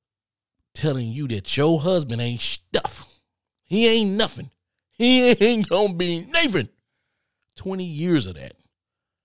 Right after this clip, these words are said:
He finally popped. But when he, you popped before he popped.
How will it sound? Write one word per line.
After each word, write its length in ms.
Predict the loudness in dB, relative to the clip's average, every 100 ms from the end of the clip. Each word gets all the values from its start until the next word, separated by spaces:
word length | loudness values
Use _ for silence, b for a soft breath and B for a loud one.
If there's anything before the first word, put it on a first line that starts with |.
| _ _ _ _ _ _ _ _ _
He 120 | -10
finally 300 | -4 -2 -2
popped. 360 | -6 -8 -10 _ _ _ _ _ _ _
But 100 | -20
when 80 | -20
he, 260 | -18 -18 _
you 240 | -6 -4
popped 300 | -2 -4 -6
before 260 | -10 -10 -6
he 140 | -6
popped. 360 | -6 -8 -12